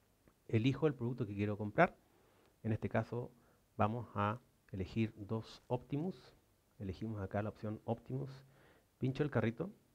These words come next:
y se me carga de inmediato arriba, ¿ok? Pero yo en este caso quiero comprar dos, dos Optimus. Puedes volver a pinchar el carrito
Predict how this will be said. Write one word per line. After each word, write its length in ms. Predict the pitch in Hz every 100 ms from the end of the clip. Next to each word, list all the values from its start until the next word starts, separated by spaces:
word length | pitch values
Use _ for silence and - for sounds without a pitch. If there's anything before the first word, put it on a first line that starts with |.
| _ _ _ _ _ _ _ _ - - - _ _
y 160 | 120
se 120 | 123 117
me 140 | 107
carga 280 | 113 120 117
de 120 | 104
inmediato 580 | 110 107 98 104 113 117 - -
arriba, 420 | 101 104 85 - _ _ -
¿ok? 120 | 104 127 - - _ - _ _ _ _ _
Pero 140 | - 117
yo 60 | 131
en 40 |
este 160 | 131 139
caso 220 | 131 135
quiero 160 | 127
comprar 340 | 123 113 127 120 98
dos, 420 | 113 101 - - - - _ _ _ -
dos 260 | 117 120 -
Optimus. 380 | - 110 95 - - _ - - _ _ _
Puedes 220 | - 123 110
volver 260 | 113 117
a 60 | 123
pinchar 320 | 123 117 127
el 100 | 131
carrito 420 | 127 120 120 185